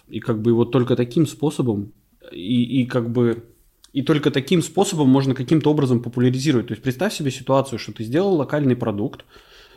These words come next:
но, а, весь народ ищет на глобальном рынке,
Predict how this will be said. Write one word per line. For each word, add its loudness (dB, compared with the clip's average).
но, 4
а, 4
весь -2
народ 0
ищет -2
на 2
глобальном 2
рынке, -2